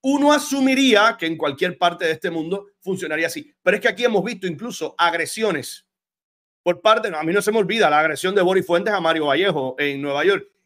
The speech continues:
y terminan escapándose con la suya. Lo menos que podría ocurrir es una declaración del comité deportivo, la comisión deportiva, como se llame, de cada uno de estos países diciendo, "Esta delegación no participa más".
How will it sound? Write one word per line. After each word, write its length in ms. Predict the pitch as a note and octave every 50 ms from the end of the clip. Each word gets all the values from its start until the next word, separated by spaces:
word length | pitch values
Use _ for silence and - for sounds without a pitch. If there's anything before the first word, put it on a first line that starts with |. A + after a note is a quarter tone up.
| _
y 120 | - F#3 D3
terminan 360 | E3+ D#3 E3 G3 A3 G#3+ G3+
escapándose 580 | F#3+ F#3+ - E3+ E3 F3 F3 F3+ E3+ - E3 C#3+
con 120 | C#3+ C#3+
la 80 | B2+ B2
suya. 340 | - D3 B2+ G#2+ G2+ - _ _ _ _ _ _ -
Lo 320 | - A3+ A#3+ B3+ C4 C4+
menos 500 | C4 C4+ D4+ D#4+ D4 C4 B3 A3+ - -
que 120 | - A3+ G#3
podría 380 | F#3 G#3+ G#3 G#3+ G#3+ B3 A#3+
ocurrir 560 | A3+ G#3 G#3+ G#3 G#3+ A#3+ A#3+ A#3+ A#3+ B3+ _ _ _ _ _ _ _
es 320 | - F#3 G3 F#3+ - - _ -
una 240 | G3 G3+ G#3+ A3
declaración 680 | G#3+ G#3+ G3+ G#3+ G#3+ G3+ F#3+ F#3+ - G#3 G3+ G3+ G#3+ G#3+
del 140 | D#3+ D3 C#3+
comité 320 | C#3 D3 C#3 C3+ C3 D#3+
deportivo, 640 | E3+ F#3 F3+ F#3 E3 - - G#3+ A3+ B3 G#3+ E3 C3+
la 120 | B2+ B2
comisión 380 | - C3 C3+ C3 C3 F#3 F#3 F#3+
deportiva, 420 | F3+ E3 E3 E3 - G#3+ G3+ E3+
como 160 | D3 D3 C#3+
se 140 | C#3 - D3
llame, 240 | E3 E3+ D#3+ C#3+ C3
de 100 | C3 B2+
cada 160 | E3 D#3+ D#3+
uno 100 | E3 F3
de 40 | E3+
estos 200 | E3+ - F3+ F3+
países 320 | - G3 F#3 F#3 - A3 G3+
diciendo, 580 | G3+ F#3 - G3 F#3 F#3 F#3+ F#3 F#3 - _ _ _ _ -
"Esta 260 | F#3+ F3+ F#3 G3 F3+
delegación 440 | E3+ E3+ E3+ E3 D#3 - - G#3 G3+
no 120 | F#3 E3
participa 480 | - D#3+ D3+ D3 C#3 - C#3+ C3 C#3 B2+
más". 380 | B2 G#2 - - - - _